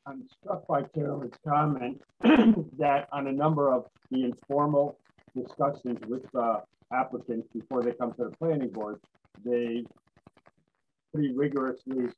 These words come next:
talk about three thousand foot candles and not four thousand. I mean, not foot candles, but three thousand of the bulbs, not four thousand. So if they've been trying to give that consistent message, and now all of a sudden we start leaking into, "Well, okay, it's all right, it's a big lie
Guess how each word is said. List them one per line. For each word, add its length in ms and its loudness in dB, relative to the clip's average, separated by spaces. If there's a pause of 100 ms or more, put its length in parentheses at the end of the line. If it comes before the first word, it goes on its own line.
talk 260 0
about 320 -4
three 240 -4
thousand 400 0
foot 240 -6
candles 300 -10 (600)
and 140 -12
not 180 -6 (120)
four 300 -2
thousand. 280 -12
I 100 -2
mean, 120 -6
not 220 -4
foot 180 -8
candles, 320 -8
but 220 -8
three 200 -6
thousand 500 -2 (400)
of 140 -8
the 80 -6
bulbs, 380 -4
not 240 -8
four 280 -4
thousand. 260 -12 (320)
So 100 -4
if 80 -8
they've 180 0
been 180 -4
trying 260 -2
to 60 -8
give 160 -4
that 200 -2
consistent 600 -6
message, 420 -4 (500)
and 120 -4
now 180 0
all 140 2
of 140 -4
a 100 -12
sudden 240 -4
we 200 -2
start 240 -4
leaking 400 -4
into, 280 -4
"Well, 400 2
okay, 420 -2
it's 120 -12
all 140 0
right, 160 0
it's 140 -8
a 40 -10
big 260 -6
lie 280 -2